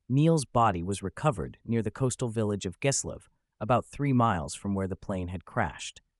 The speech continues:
The survivors of Nys B seventeen joined the growing population of internees in Sweden. The numbers continued to rise, particularly in the first six months of nineteen forty-four,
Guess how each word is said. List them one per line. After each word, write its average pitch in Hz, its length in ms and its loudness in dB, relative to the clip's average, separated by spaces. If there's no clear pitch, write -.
The 123 60 0
survivors 147 600 4
of 110 80 -2
Nys 117 340 0
B 123 140 -2
seventeen 95 720 -2
joined 131 340 2
the 120 60 -2
growing 120 360 2
population 101 720 -2
of 80 220 -8
internees 90 560 -4
in 80 80 -6
Sweden. - 540 -6
The 131 60 4
numbers 165 340 6
continued 139 480 0
to 110 100 -6
rise, 104 520 -2
particularly 143 640 0
in 113 80 2
the 104 80 0
first - 380 -2
six - 260 -4
months 98 300 -2
of 90 100 -6
nineteen 107 500 -2
forty-four, 110 720 -2